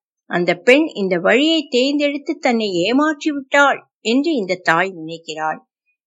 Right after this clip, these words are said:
இந்த முடிச்சுக்களை எல்லாம் அவிழ்க்க நிறைய நேரம் தேவை. முதலில் அந்த தாயிடம் நீங்கள் நட்புறவை வைத்துக் கொள்ள வேண்டும்.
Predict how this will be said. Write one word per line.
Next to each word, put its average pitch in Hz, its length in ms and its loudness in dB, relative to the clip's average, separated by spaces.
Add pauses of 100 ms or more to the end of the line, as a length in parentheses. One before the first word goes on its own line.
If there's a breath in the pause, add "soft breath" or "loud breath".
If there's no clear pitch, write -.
இந்த 147 220 2
முடிச்சுக்களை 226 680 2
எல்லாம் 214 380 4
அவிழ்க்க 214 500 -2
நிறைய 180 480 2
நேரம் 208 420 0
தேவை. 180 320 0 (500)
முதலில் 220 480 4 (160)
அந்த 180 380 -2
தாயிடம் 220 560 2
நீங்கள் 180 340 0
நட்புறவை 185 600 2 (100)
வைத்துக் 226 440 2
கொள்ள 180 220 2
வேண்டும். 165 440 -2